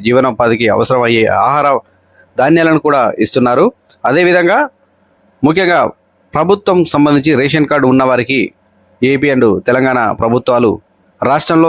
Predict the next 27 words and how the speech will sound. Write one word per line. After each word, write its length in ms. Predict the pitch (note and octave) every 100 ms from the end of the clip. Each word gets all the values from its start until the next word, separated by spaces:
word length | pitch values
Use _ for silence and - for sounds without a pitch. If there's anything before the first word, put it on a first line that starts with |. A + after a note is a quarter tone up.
| D3
రేషన్ 260 | D3 E3 D3
పంపిణీకి 420 | C#3 C#3+ C3+ C#3 G#2+
షురు 160 | - C3+
అయితే 160 | C3 B2
చేయనున్నట్టు 380 | B2 B2 B2+ A#2+ A#2+
తెలిపాయి. 360 | A#2 A#2+ A#2+ F#3 - _ _ -
అదేవిధంగా 480 | A#2 C#3+ D3 D3+ F#3 -
ఎప్పటిలాగే 500 | C#3 F3 E3+ E3+ E3+ G3+ - _ _ _ _ _
వారి 140 | - C3
యొక్క 140 | B2 -
సంబంధించి 360 | B2 C3 A2+ C3+ B2+
ఎన్డీయూ 240 | C3 D3+ C3
వాహనాల 300 | B2 C3 B2+ A#2
ద్వారా 200 | A#2 C#3 - A2
నిత్యావసర 420 | A#2 C#3 C3 B2+ A2+
సరుకులు 320 | A#2 A#2+ A#2+ G2+ - -
పంపిణీ 300 | A2+ C3 B2 G2 _ _ _ _ _ B2+
ఏపీలో 280 | C3+ C#3 C3 A2
మొదలవుతుందని 580 | A2 B2+ C3 C3 B2+ B2 G#2 - _ _ -
ఆపరేటర్ 400 | A2+ B2+ B2 A#2+ A#2
అయితే 180 | G#2+ F3 G2+
చెప్పడం 240 | A#2 A2+ A#2+
జరిగింది. 300 | A#2 A#2+ B2+ A#3+ - _ _ _
అదేవిధంగా 400 | A#2 D#3+ E3+ E3+ E3+
దీనికి 180 | E3 E3
సంబంధించి 360 | D#3+ E3 E3 D#3 C#3
ఏడు 180 | D#3 F3+